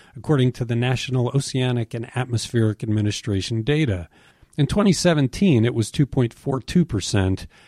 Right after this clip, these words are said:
and in twenty fifteen and twenty sixteen, it was at zero percent like it is now. So look out. Until the lake freezes over, an Arctic blast from Canada could dump snow on us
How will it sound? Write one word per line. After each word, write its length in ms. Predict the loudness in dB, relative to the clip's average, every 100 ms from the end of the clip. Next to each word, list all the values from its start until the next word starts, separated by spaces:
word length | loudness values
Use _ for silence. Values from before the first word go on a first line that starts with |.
| _
and 140 | 2 2
in 80 |
twenty 320 | 2 2 2 2
fifteen 480 | 0 0 2 4
and 140 | 4 2
twenty 280 | 2 2 2
sixteen, 680 | -2 -4 -2 2 4 4
it 100 | 4
was 220 | 2 -2 -2
at 80 |
zero 340 | 0 2 2 0
percent 460 | -2 -4 -2 -4 -4
like 200 | -4 -2
it 80 | -4
is 200 | -2 -2
now. 460 | -2 0 -2 -4 -10 _ _ _ _ -8
So 160 | 2 4
look 200 | 4 2
out. 320 | 0 0 -2 _ 0
Until 260 | 2 4
the 80 | 4
lake 300 | 2 0 -2
freezes 440 | 2 2 4 2
over, 380 | 4 2 2 2
an 180 | 2 2
Arctic 460 | 2 0 -4 -8 -4
blast 400 | 0 0 -2 -4
from 180 | -4
Canada 520 | -2 0 2 2 0 0
could 180 | -4
dump 220 | -2 -2 -2
snow 320 | 0 2 4
on 200 | 2 2
us 280 | 0 -2